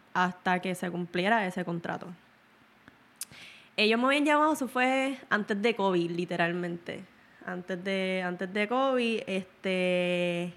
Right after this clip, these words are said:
yo estaba así como que, eso fue en la universidad, yo como que estaba así un, dando un reporte.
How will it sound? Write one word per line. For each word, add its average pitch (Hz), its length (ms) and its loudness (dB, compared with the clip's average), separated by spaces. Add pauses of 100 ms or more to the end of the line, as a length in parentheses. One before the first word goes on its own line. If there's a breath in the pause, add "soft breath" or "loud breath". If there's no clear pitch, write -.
(200)
yo 190 100 -8
estaba 190 220 -8
así 208 200 -4
como 202 160 -6
que, 196 200 -2
eso 190 180 -10
fue 202 120 -8
en 202 40 -4
la 190 60 -2
universidad, 185 400 -2
yo 180 60 -2
como 180 120 -8
que 185 60 -12
estaba 190 240 -10
así 196 160 -8
un, 196 240 -6
dando 196 220 -2
un 208 40 -4
reporte. 226 680 -2